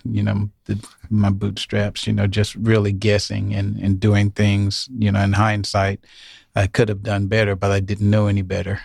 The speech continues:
Um, I think my biggest struggle was, uh,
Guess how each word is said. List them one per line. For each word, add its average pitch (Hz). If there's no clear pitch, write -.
Um, 98
I 117
think -
my 110
biggest 117
struggle 104
was, 101
uh, 104